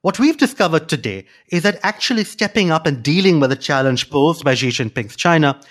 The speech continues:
is going to require effort, resources, and time, at least in the realm of hard power. In the next episodes, we'll see if India has any more effective options in the realms of soft power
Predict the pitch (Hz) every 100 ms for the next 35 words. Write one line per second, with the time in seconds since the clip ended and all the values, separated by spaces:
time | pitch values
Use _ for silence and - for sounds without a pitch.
0 | - - 180 165 180 208 208 165 160 160
1 | 147 143 - 180 185 202 196 196 - _
2 | - 135 185 - 147 123 143 127 - 131
3 | 120 - 147 113 87 - _ _ _ -
4 | 110 160 220 127 - - _ 165 170 127
5 | 123 123 123 120 139 131 123 180 160 92
6 | _ _ _ _ _ _ _ _ _ _
7 | 135 123 139 269 - 147 123 123 123 117
8 | - _ - - 202 226 - 202 160 -
9 | 170 165 156 143 143 135 135 - 156 156
10 | 139 127 156 214 170 143 139 - 123 196
11 | 202 - 180 156 151 _ _ _ - 175
12 | 151 143 139 135 123 113 220 214 - 151
13 | 127 120